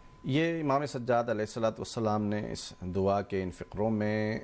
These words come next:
ہماری ان آفتوں کی طرف اور ان مصیبتوں کی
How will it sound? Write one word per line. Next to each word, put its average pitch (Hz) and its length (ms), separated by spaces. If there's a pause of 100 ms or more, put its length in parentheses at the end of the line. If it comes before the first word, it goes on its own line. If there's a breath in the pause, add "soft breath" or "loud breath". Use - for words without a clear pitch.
(180)
ہماری 98 680
ان 101 320 (220)
آفتوں 101 640
کی 117 160
طرف 104 380
اور 92 180
ان 92 180
مصیبتوں 92 720
کی 104 60